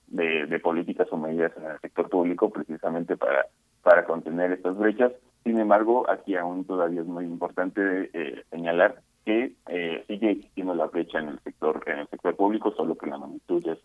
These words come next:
es menor que lo que se encuentra en el sector privado, y por lo tanto también siguen siendo necesarias las medidas que hablábamos en términos de diseño institucional,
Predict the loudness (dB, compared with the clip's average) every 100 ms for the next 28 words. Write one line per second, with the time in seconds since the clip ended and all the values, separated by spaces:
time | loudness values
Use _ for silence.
0 | -10 -8 -6 -6 -4 -4 -6 -8 -6 -6
1 | -6 -10 -10 -4 0 6 8 8 4 -8
2 | _ _ -6 2 2 4 2 2 2 0
3 | -2 -4 -8 -12 -6 -2 0 0 -2 -2
4 | -2 -6 0 2 4 2 0 -6 -4 -6
5 | 0 0 4 4 2 -4 -10 -8 -6 -6
6 | -6 -6 -8 -6 -6 -8 -14 -10 -2 0
7 | 0